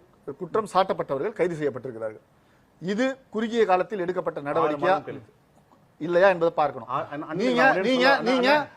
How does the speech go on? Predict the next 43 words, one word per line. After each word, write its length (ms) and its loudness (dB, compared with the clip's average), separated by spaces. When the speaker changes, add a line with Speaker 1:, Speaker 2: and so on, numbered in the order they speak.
Speaker 2:
நான் 140 2
Speaker 1:
உதாரணம், 340 8
Speaker 2:
ஒண்ணே 40 0
Speaker 1:
நீங்க, 180 4
Speaker 2:
சொல்லிடுறேன். 60 2
Speaker 1:
இல்ல, 300 6
நீங்க 160 0
Speaker 2:
இருங்க, 180 8
Speaker 1:
உதா- 120 2
Speaker 2:
ஒரு 100 0
நிமிஷம், 360 -4
அண்ணன்ட்ட 140 -6
ஒண்ணே 220 -4
ஒண்ணு 180 -6
சொல்லிடுறேன். 340 -10
இந்த 220 -10
மூன்று, 460 -6
இந்த 180 -6
மூ-, 260 -6
மூணு 340 -6
கொ-, 160 0
மூன்று 340 -8
கொலை, 360 -2
அப்புறம் 240 -6
ரெண்டு 260 -2
கொலை, 380 -2
அப்புறம் 240 -6
இன்னைக்கு 220 -6
நடந்திருக்க 280 -4
ஒரு 140 -4
கொலை, 180 -8
இந்த 120 -12
ம-, 380 -12
இப்ப 220 -10
சமீபத்துல 300 -4
நடந்த 220 -10
மூணு 200 -12
விஷயத்துல 500 -10
ஆறு 560 4
மாதம் 380 -2
வரைக்கும் 400 -8
பல்லடத்துல 420 0
நடந்த, 540 -4